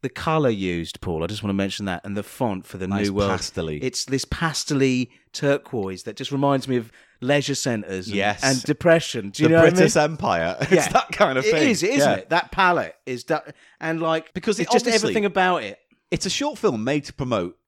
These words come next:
Speaker 2: Y H A, uh, everything they do. They created a fucking record line to make this single.
Speaker 1: Crazy.
Speaker 2: And yet,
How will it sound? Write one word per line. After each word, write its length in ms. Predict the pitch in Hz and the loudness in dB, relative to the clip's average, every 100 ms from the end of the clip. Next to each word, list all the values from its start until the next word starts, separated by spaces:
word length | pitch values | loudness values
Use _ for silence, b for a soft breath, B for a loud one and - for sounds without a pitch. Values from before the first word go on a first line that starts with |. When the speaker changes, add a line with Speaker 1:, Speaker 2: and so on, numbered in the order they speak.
| _ | _
Speaker 2:
Y 240 | 110 107 101 | -6 -4 -4
H 280 | 98 101 - | -6 -4 -4
A, 240 | 76 78 b b _ | -4 -4 b b _
uh, 80 | 85 | -6
everything 420 | 95 117 123 127 127 | -2 -2 -2 -4 -2
they 160 | 101 | -2
do. 300 | 101 85 76 | -2 -4 -4
They 140 | 90 127 | -4 -4
created 340 | - 160 156 | -2 -2 0
a 60 | 131 | -2
fucking 540 | - 185 175 156 135 | -4 -6 -8 -8 -4
record 500 | 170 185 - 226 202 | -2 -2 -2 -2 -2
line 380 | 165 113 90 87 | -2 -2 -4 -6
to 120 | - | -6
make 260 | 101 95 - | -4 -6 -6
this 260 | 92 - - | -8 -10 -14
single. 480 | - - 127 135 117 | -14 -10 -8 -8 -8
Speaker 1:
Crazy. 540 | - 113 107 92 82 - _ - | -4 -2 -2 -6 -10 -14 _ -2
Speaker 2:
And 280 | 175 180 196 | 0 -2 -2
yet, 300 | 254 247 | 0 0